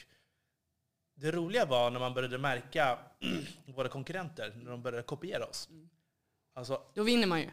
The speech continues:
Speaker 1: Ja,
Speaker 2: Då vinner
Speaker 1: exakt.
Speaker 2: man ju. Då blir man så här: "Yes, jag gör alltså någonting som folk känner, still with pride." Skitbra. Det är också en intressant diskussion, det här med konkurrenter.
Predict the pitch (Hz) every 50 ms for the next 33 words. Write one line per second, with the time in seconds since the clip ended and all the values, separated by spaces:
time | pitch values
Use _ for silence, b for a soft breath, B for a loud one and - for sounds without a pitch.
0 | - - - 175 175 175 180 185 180 - - 214 262 262 320 339 339 320 - -
1 | 269 240 220 208 190 175 170 - 233 226 262 262 254 240 240 240 254 233 220 214
2 | 208 190 202 311 302 240 - - - - - B B B B B B B 226 233
3 | 247 240 233 208 196 185 185 185 180 - 185 185 170 165 - 180 160 160 165 160
4 | 156 - 160 165 165 - 165 156 151 147 151 - - 156 147 143 147 151 - -
5 | 214 - - - 160 185 202 202 B B B B B B - 214 185 160 - -
6 | 170 - - - 190 240 269 262 254 - 190 170 165 156 156 - - 160 151 143
7 | - 156 151 - - - 170 151 151 156 160 160 151 147 160 160 - 170 165 160
8 | 254 254 311 311 - - 143 143 - - 101 120 190